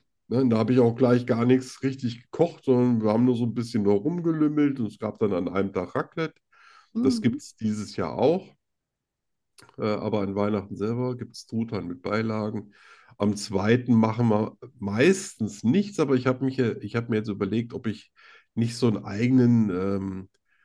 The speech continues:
Speaker 1: so einen Supergarnelensalat mache, weißt du, mit so einer
Speaker 2: Äh, mhm.
Speaker 1: eigenen Kräutercreme, so ein bisschen Knoblauch, bisschen Kräuter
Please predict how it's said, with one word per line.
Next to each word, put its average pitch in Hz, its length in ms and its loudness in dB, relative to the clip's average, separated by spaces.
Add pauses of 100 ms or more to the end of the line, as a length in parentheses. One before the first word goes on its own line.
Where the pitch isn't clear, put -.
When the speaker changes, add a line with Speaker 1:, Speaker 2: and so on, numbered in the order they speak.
(120)
Speaker 1:
so - 160 -6
einen 98 100 2
Supergarnelensalat 87 1600 0
mache, 85 260 -10
weißt 101 280 -4
du, 127 40 -2
mit 123 140 0
so 107 100 -4
einer 101 200 -2
Speaker 2:
Äh, 190 60 0
mhm. 117 40 2
Speaker 1:
eigenen 117 500 2 (140)
Kräutercreme, 113 1200 4
so 104 100 -4
ein 104 80 -8
bisschen 127 380 -8
Knoblauch, 107 760 0
bisschen 117 380 -6
Kräuter 98 720 2